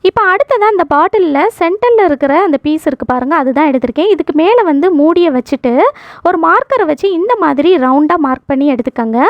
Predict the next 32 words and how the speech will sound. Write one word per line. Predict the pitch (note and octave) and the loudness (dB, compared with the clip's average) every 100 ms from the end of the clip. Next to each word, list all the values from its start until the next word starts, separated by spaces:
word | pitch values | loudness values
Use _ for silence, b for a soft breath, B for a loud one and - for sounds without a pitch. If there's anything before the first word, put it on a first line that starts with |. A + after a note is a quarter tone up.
| D#5 D#4 | 0 -2
பாருங்க, | D4 B3 D4 D5+ - D4 | -4 -2 -4 -4 -6 -4
மூடியை | E4 F#4 E4 | 0 2 0
வச்சு | D4 E4+ C#4 | 0 0 0
மார்க் | C#4 - | -2 -6
பண்ணும்போது | C4+ A#3+ B3 C4 A4+ D5+ C#4 | -6 -2 0 2 2 0 -4
ஈஸியா | C#4 C#4 C#4+ C4+ | -6 -2 -2 0
மார்க் | B3 B3 B3 | -2 -4 -6
பண்ணிடலாம். | A#3+ A#3 C4 A#4 E4 | -4 0 0 0 -2
கத்தியை | - B4+ F#4 | -2 -2 -2
வந்து | C#4+ E4 D4 | -2 -2 -2
நல்லா | C#4 F4 C#4 | 0 0 0
நெருப்புல | C4+ D#4 D#4+ D4+ | -2 0 -2 0
காட்டிட்டு | B3+ B3+ C4 C4+ F#4 D#5+ C#4+ | -2 -2 -2 0 0 0 -2
நம்ம | C4 G4 F4 | 0 0 0
இதை | C4 G#4+ B4 | 0 2 0
ரவுண்டா | B3+ C#4 D4+ E4+ | 0 0 0 -2
கட் | B3+ - | -4 -4
பண்ணி | C4 C#4+ | -2 -2
எடுத்துக்கலாம். | A#3 B3 A#3+ A#3 F4 - F4+ | -2 -4 -4 -2 -2 -2 -2
பாருங்க, | D#4+ C#4 G4+ | -2 -2 -2
இந்த | D#4 E4 | 0 0
மாதிரி | C#4 B3+ G4 G#4 | 0 0 0 0
நீங்க | D#4 C#4 | 0 -2
கட் | A#3+ - | -4 -4
பண்ணி | B3+ C#4 | 0 0
எடுத்துக்கங்க. | A#3 B3 A#3+ A#3 C4 D5 - _ - | -2 -4 -4 0 2 0 -4 _ -4
இப்ப | - B4 F#4 | 0 2 2
அடுத்ததா | A#4+ A#4 F#4 A#4 | 0 0 0 0
நான் | G4+ C#4+ | 0 -2
வந்து | C#4+ B4 | 0 0
ஒரு | F4 - | 0 -2
ஸ்க்ரூ | E4 | -2